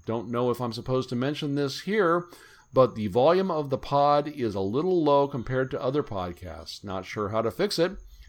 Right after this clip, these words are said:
I, I would just turn the volume up, but, um, I don't know. That's just me.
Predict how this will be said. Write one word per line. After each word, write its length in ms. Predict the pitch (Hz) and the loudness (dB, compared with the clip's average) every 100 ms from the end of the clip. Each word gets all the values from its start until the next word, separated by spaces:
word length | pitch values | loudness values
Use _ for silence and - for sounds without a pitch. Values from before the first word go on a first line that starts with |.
| - - | -16 -12
I, 100 | 90 | -10
I 160 | 98 104 | -6 -2
would 120 | 113 | -2
just 160 | 87 - | -4 -8
turn 200 | 98 90 | -8 -8
the 60 | |
volume 380 | 78 87 107 80 | -8 -8 -8 -10
up, 160 | 76 76 _ | -12 -16 _
but, 160 | 82 78 _ _ 127 | -16 -16 _ _ -18
um, 260 | 85 85 76 - - _ _ _ _ - | -14 -14 -16 -20 -20 _ _ _ _ -14
I 60 | 104 | -8
don't 120 | 90 | -8
know. 140 | 82 80 | -10 -10
That's 160 | - 113 | -6 -4
just 140 | 123 | -4
me. 320 | 117 123 113 | -2 0 0